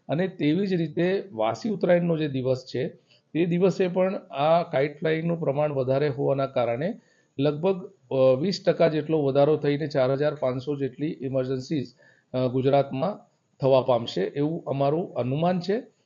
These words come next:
અને તે અનુમાન મુજબ વધનારા કોલની સંખ્યાને પહોંચી વળવા માટે અમારા અમદાવાદ કઠવાડા ખાતે આવેલા કોલ સેન્ટરમાં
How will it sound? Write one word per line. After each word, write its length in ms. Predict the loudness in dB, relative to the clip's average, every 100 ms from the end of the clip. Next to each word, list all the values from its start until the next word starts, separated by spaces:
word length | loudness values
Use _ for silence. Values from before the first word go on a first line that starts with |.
| _
અને 200 | -6 -6
તે 280 | -4 0 2
અનુમાન 420 | 2 0 0 0
મુજબ 380 | 0 0 0 0
વધનારા 640 | 0 -4 -2 0 2 0
કોલની 440 | 0 2 4 4 0
સંખ્યાને 500 | 0 0 2 2 2
પહોંચી 340 | -2 -2 0
વળવા 280 | 2 4 2
માટે 460 | 2 0 -2 -2 -8 _ -4
અમારા 480 | 0 2 2 0 0
અમદાવાદ 440 | -4 0 2 2 2
કઠવાડા 500 | -2 -4 0 2 2
ખાતે 300 | 0 2 2
આવેલા 280 | 4 2
કોલ 260 | 0 0 -2
સેન્ટરમાં 640 | 0 -2 2 2 2 -2